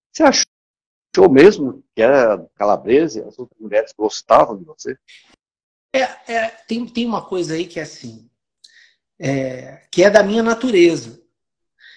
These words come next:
Speaker 2: A gente tá muito discutindo a questão das mulheres e de como eu agia com as mulheres, mas o que os meus colegas que estavam no departamento e me lembram toda hora,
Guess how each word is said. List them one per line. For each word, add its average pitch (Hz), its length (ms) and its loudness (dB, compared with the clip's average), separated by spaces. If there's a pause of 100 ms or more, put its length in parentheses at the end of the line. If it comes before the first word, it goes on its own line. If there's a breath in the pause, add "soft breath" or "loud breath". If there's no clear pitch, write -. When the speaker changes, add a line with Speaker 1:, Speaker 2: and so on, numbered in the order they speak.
(120)
Speaker 2:
A 170 120 2
gente 233 180 4
tá 202 80 4
muito 240 220 4
discutindo 208 560 0
a 175 40 2
questão 196 440 -4
das 208 260 4
mulheres 185 460 2
e - 40 -14
de - 80 -14
como 202 200 -6
eu 196 60 0
agia 196 260 -2
com - 160 -6
as 196 160 -4
mulheres, 143 440 -8
mas 156 220 -10
o 196 60 -16
que - 340 -6
os 196 60 -16
meus 202 180 4
colegas 185 520 4
que - 140 -18
estavam 170 300 2
no 165 60 -4
departamento 156 720 -2
e 151 180 -4
me 151 120 0
lembram 160 300 4
toda 156 260 4
hora, 156 440 2